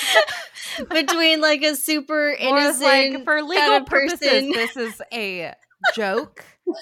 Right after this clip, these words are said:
Speaker 2: No murder was committed at any point." I
Speaker 1: I just
Speaker 2: don't
Speaker 1: like to see
Speaker 2: have a
Speaker 1: the,
Speaker 2: child
Speaker 1: the,
Speaker 2: that eats
Speaker 1: the
Speaker 2: brains.
Speaker 1: changes. How does somebody get from that to that?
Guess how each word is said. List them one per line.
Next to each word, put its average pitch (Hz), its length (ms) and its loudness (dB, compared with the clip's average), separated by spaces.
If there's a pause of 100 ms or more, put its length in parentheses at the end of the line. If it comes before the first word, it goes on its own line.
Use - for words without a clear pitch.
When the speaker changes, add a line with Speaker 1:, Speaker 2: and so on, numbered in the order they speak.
(760)
Speaker 2:
No 269 380 0
murder 214 380 0
was 190 320 -6
committed 226 600 -6
at 247 260 -4
any 240 260 0
point." 208 640 -12 (920)
I 208 120 -6
Speaker 1:
I 185 100 2
just 359 120 -4
Speaker 2:
don't 269 200 4
Speaker 1:
like 294 100 -2
to 311 220 -4
see 285 160 -2
Speaker 2:
have 226 200 4
a 208 60 -2
Speaker 1:
the, 240 60 -12
Speaker 2:
child 208 380 0
Speaker 1:
the, 202 60 -4
Speaker 2:
that 190 100 -4
eats 180 240 -10
Speaker 1:
the - 60 -20
Speaker 2:
brains. 175 340 -4
Speaker 1:
changes. 247 640 0 (460)
How 320 140 0
does 370 180 -4
somebody 302 340 -2
get 254 280 -4
from 220 180 -6
that 208 240 -4
to 202 120 -12
that? 165 240 -10